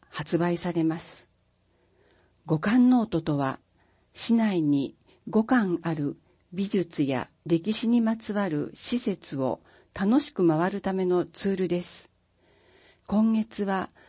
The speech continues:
その中身を子どもたちと一緒に紹介していきます。これからの良い季節、市内のアートを巡ってみませんか？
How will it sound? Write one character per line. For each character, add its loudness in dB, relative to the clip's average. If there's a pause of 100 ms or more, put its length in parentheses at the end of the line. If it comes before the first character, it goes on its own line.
(140)
そ -4
の 2
中 2
身 4
を -6 (360)
子 0
ど 4
も 6
た 2
ち -10
と 2
一 0
緒 -4
に 4
紹 0
介 0
し -8
て -2
い 2
き 0
ま 2
す。 -18 (1000)
こ -6
れ -2
か 0
ら 2
の 4
良 4
い 4
季 -14
節、 -6 (520)
市 -2
内 4
の 0
ア 2
ー -2
ト 2
を 4
巡 4
っ -6
て -2
み 2
ま 0
せ -6
ん 0
か？ -4